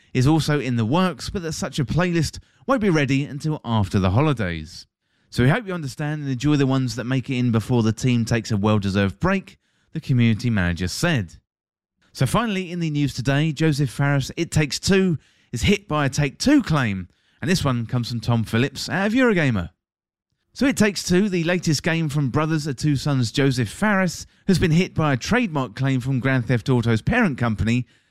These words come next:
Take-Two Interactive. So the acclaimed co-op puzzler about a pair of divorcing parents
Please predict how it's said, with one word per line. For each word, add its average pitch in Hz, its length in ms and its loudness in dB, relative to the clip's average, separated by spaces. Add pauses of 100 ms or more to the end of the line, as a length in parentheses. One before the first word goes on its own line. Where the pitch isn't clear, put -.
(120)
Take-Two 113 640 0
Interactive. 110 920 -2 (460)
So - 140 -2
the 208 60 6
acclaimed 220 520 0
co-op 190 400 0
puzzler 190 420 0
about 170 200 -2
a 131 60 -6
pair 170 200 0
of 143 80 0
divorcing 131 440 0
parents 151 580 -2